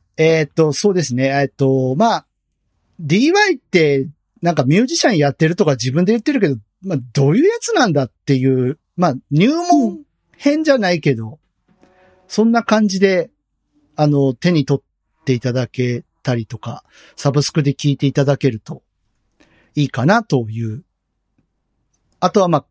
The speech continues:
Speaker 1: これからの、まあ、ね、ディーワイの一面も垣間見えるかもしれない。
Speaker 2: お。
Speaker 1: うん。という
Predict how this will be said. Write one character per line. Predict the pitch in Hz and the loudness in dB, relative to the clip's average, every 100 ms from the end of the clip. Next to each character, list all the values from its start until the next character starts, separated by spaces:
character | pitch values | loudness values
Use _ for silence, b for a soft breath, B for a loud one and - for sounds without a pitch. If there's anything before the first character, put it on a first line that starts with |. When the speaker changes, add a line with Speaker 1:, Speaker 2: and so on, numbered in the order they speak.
| _ _ | _ _
Speaker 1:
こ | - 165 | 0 2
れ | 175 | 2
か | - 196 | 2 2
ら | 208 214 | 2 0
の、 | 175 165 151 | 0 0 0
ま | 156 147 | 0 0
あ、 | 131 - B B B B _ _ _ - | 0 -6 B B B B _ _ _ -2
ね、 | 175 123 _ - | 0 0 _ -4
デ | 135 | 0
ィ | 135 | 2
ー | |
ワ | 135 131 | 2 0
イ | 120 110 | -2 -2
の | 160 226 220 185 - _ _ _ - | 0 2 0 -4 -8 _ _ _ -12
一 | - - | -8 0
面 | 131 120 120 | 0 2 0
も | 120 127 - _ | 0 -4 -12 _
垣 | - 131 | -4 -2
間 | 123 | -2
見 | 120 143 | 0 0
え | 139 | 0
る | 120 | 0
か | - 247 | 0 2
も | 226 | 2
し | - - | -2 -6
れ | - | -12
な | - | -18
い。 | - _ _ _ _ _ - | -20 _ _ _ _ _ -4
Speaker 2:
お。 | 170 151 _ _ _ _ - | -2 -2 _ _ _ _ -14
Speaker 1:
う | |
ん。 | 110 98 _ _ _ _ _ _ _ _ | -14 -14 _ _ _ _ _ _ _ _
と | 117 | -10
い | 104 | -10
う | 98 | -14